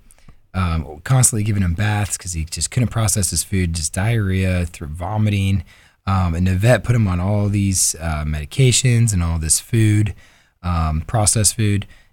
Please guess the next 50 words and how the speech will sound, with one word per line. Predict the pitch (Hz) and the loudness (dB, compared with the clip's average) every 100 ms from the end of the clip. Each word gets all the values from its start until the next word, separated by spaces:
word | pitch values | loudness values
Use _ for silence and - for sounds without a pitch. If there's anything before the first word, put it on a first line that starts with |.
| _ | _
and | 92 95 92 | -2 2 4
nothing | 131 139 127 | 6 6 2
was | 82 | 0
working. | 80 73 67 67 _ | -4 -8 -10 -12 _
And | - 98 | -4 -4
it | 85 | -2
was | 98 | -4
getting | 95 87 | -2 -2
better, | 85 104 104 92 | 0 0 0 0
or | 87 87 | -2 -2
it | |
was | 87 - | -2 -2
getting, | 110 107 90 | 0 2 0
it | - 92 | -2 -2
was | 92 | -2
start-, | - 101 | -2 -2
it | 82 | 0
was | 92 | 0
starting | 123 113 101 | 2 2 2
to | |
get | 92 | 0
a | 85 | -2
lot | 78 65 | -4 -6
worse. | 76 76 71 - | -6 -6 -6 -8
And | 92 95 | -4 -2
so, | - 92 87 82 - _ _ _ _ | 0 0 0 -4 -14 _ _ _ _
um, | - 95 175 - 107 76 - - _ _ _ - _ _ | -2 0 0 0 -2 -4 -14 -20 _ _ _ -20 _ _
I | 92 | 2
remember | 117 127 | 4 4
I | 110 | 2
walked | 92 95 104 | 2 -2 -2
into | 107 98 - 101 92 90 | 0 0 0 0 0 -2
a, | 78 82 80 78 78 78 - _ - _ _ | -2 -2 -2 -2 -2 -4 -12 _ -20 _ _
it's | - | -4
a | 87 | -2
kind | 82 - | -2 -4
of | 101 | -4
a | 87 | -2
locally | 82 85 - 85 80 | -2 -2 -2 -2 0
owned | 80 80 | -2 -2
pet | - 76 | -4 -6
shop | - 78 82 | -6 -8 -6
in | 76 | -4
downtown | 76 78 73 80 | -4 -6 -4 -4
Seattle. | - 78 78 76 - _ _ - - _ _ | -4 -4 -6 -8 -10 _ _ -20 -20 _ _
Uh, | 90 85 | -6 2
it's | - | 4
called | - 80 | 4 4
Mud | 78 76 | 2 0
Bay. | 80 78 | -2 -4